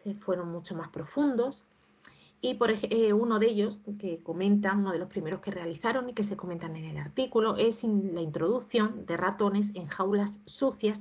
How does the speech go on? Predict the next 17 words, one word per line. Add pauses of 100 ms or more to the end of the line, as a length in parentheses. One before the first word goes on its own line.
(440)
previamente
habitadas
por
esos
ratones
de
élite. (840)
Posteriormente,
esos
ratones
que
habían
estado
viviendo
en
esas
jaulas,